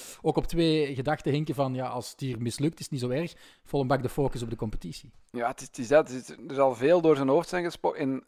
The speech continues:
Speaker 2: effectief zou het zo erg zijn als ze eruit vliegen tegen Chelsea. Misschien niet, want daardoor gaan ze misschien nog eens een historische landstitel kunnen pakken en zich alleen focussen op, eh, op La Liga.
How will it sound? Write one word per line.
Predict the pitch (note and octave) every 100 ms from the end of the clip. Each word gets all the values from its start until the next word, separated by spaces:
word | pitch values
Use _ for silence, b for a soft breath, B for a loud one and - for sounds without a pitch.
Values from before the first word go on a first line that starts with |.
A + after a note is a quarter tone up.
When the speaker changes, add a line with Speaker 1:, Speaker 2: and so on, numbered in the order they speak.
| _ b b b b
Speaker 2:
effectief | C#3 D3+ C3 D#3 F3+ F3 - - -
zou | C#3+ D3 D#3+
het | -
zo | D3
erg | D3+ D#3+
zijn | E3+
als | D#3+
ze | C3+
eruit | B2+ D#3+
vliegen | E3 D3+
tegen | D3 B2+
Chelsea. | - C#3+ D3+ F3 E3
Misschien | C3+ B2 - C3+
niet, | A#2+ F3+
want | E3 A#2+ G#2+ -
daardoor | C#3 B2 C#3
gaan | D3 C#3
ze |
misschien | C3+ - C#3+
nog | C3
eens | C3
een |
historische | B2+ B2 D3 C#3 - C3
landstitel | B2+ D#3+ E3+ E3+
kunnen | - E3+
pakken | - F3 E3+
en | C#3+
zich | B2 -
alleen | A2+ B2+ D#3
focussen | - D#3 D3 D#3 C3+
op, | B2+ C#3
eh, | B2 B2+
op | B2+
La | C3+
Liga. | A2+ D3+ F#3 G3